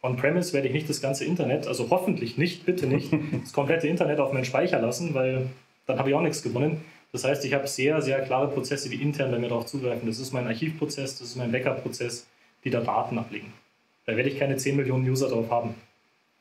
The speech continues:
Speaker 2: Also um die Frage ganz klar zu beantworten, also ein Scale-Out ist es nicht, aber wir sind der Meinung, für den dedizierten Zweck, den wir uns überlegt haben für die Silent Bricks, ist es nicht nur nicht notwendig, sondern auch nicht zuträglich, weil über Gebühr teuer und,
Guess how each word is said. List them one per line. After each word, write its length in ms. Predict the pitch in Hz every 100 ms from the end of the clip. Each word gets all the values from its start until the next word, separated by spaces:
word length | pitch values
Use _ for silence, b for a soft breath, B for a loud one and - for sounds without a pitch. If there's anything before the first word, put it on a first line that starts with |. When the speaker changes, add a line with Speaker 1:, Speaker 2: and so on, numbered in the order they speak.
| _ _ _ _ -
Speaker 2:
Also 240 | 110 165
um 100 | 151
die 80 | 131
Frage 340 | 113 92 151
ganz 240 | 151 117 -
klar 180 | 113 143
zu 120 | -
beantworten, 340 | 87 147 185
also 220 | 123 113 - -
ein 100 | 117
Scale-Out 840 | - 120 113 - 82 170 - - -
ist 120 | 117
es 140 | 104
nicht, 320 | 104 208 - - b b b -
aber 240 | 104 127
wir 80 | 131
sind 160 | 127
der 80 | 120
Meinung, 380 | 101 87 139 175
für 140 | -
den 340 | 107 95 131 147
dedizierten 540 | 123 107 - 170 170
Zweck, 320 | 101 185 185 -
den 200 | 101 98
wir 180 | 123
uns 200 | - 113
überlegt 400 | 110 98 104 165
haben 120 | - -
für 120 | 85
die 60 |
Silent 360 | 85 85 95 101
Bricks, 320 | 113 156 - B B B -
ist 140 | 147
es 220 | 151 -
nicht 280 | 131 175 -
nur 100 | 120
nicht 260 | 117 120 107
notwendig, 560 | 120 185 - 104 143
sondern 240 | 139 123 -
auch 180 | 117
nicht 220 | 123 107 -
zuträglich, 560 | 165 156 151 143 127
weil 240 | 117 110 110 B B -
über 220 | 170 175
Gebühr 400 | 139 120 143 135
teuer 360 | - 135 160 160 B B -
und, 400 | 120 123 120